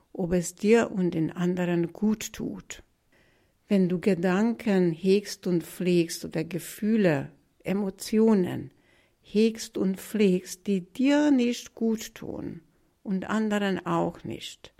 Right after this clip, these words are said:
dann erkenne, dass du Platz gegeben hast dem Geist, der dir nicht gut tut, nämlich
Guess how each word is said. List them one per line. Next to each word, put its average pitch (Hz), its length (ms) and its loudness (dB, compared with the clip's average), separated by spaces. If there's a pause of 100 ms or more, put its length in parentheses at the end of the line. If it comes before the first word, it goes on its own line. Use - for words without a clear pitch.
dann 165 180 0
erkenne, 185 840 0 (160)
dass - 640 -4
du 214 540 -2 (100)
Platz 214 520 0
gegeben 175 760 -2 (100)
hast - 680 -6
dem 147 440 -6
Geist, 202 680 -4
der 139 300 -6
dir 220 240 -6
nicht 226 320 -8
gut 175 360 -2
tut, - 280 -14 (160)
nämlich 180 580 0